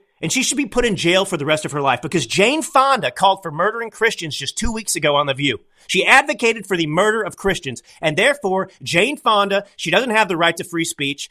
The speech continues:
She should be jailed for what she did. Jane Fonda, the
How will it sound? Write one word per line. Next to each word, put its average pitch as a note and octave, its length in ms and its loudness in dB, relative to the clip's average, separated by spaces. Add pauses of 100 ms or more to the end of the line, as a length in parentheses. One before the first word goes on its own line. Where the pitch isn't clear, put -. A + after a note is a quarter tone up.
(120)
She B3 220 -4
should A#3 200 -2
be G#3 160 -4
jailed F#3 480 2
for E3 100 -4
what D3+ 200 0
she C#3+ 160 -6
did. A#2+ 300 -6 (280)
Jane A3+ 300 2
Fonda, A3+ 540 2 (960)
the D#3+ 60 0